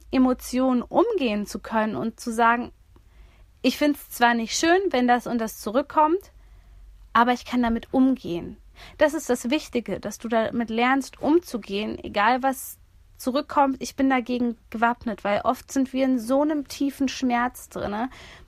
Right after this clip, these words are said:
dass wir versuchen, die ganze Energie da rein zu investieren, dass derjenige, ähm, was Positives zurückschreibt und uns vielleicht liebt oder was da auch gerade für eine Situation in deinem Leben präsent ist,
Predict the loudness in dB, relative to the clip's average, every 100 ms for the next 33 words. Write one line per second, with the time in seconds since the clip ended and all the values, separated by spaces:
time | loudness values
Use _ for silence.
0 | 0 0 0 2 2 2 -6 -20 -20 0
1 | 0 2 -2 0 2 4 2 2 -2 0
2 | 0 0 -2 -2 -2 -6 -2 0 4 4
3 | 4 -4 -6 -2 0 2 0 -2 -8 -2
4 | 2 2 2 0 0 0 -2 -2 -2 0
5 | 0 0 -2 -4 -16 -20 -8 -2 0 0
6 | -2 -4 -4 -2 -2 -2 -2 -4 -4 -8
7 | -6 -4 -4 -8 -2 2 2 -2 -6 -6
8 | -2 -4 -6 -20 _ -20 _ -20 -20 -20
9 | -8 -2 -2 0 4 4 2 -2 0 0
10 | -2 -2 0 2 -2 -2 -4 -4 -6 0
11 | 0 0 -4 -4 -4 -6 -6 -6 -6 -4
12 | -2 -2 -2 -4 -4 -4 -6 -6 -6 -6
13 | -4 -6 -6 -10 -10